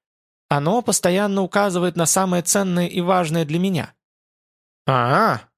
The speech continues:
протянул он и, не расспрашивая о ее ценностях, буркнул: «Мое тоже указывает.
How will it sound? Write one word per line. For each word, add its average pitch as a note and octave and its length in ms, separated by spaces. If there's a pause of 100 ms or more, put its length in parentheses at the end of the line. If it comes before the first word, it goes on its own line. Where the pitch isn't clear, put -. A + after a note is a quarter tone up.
(120)
протянул C#3+ 500
он F#3 220
и, C3+ 40
не C3+ 120
расспрашивая C3+ 680
о C3+ 160
ее C3 220
ценностях, F3 560
буркнул: C#3+ 500 (540)
«Мое G3 240
тоже G3 320
указывает. C#3 580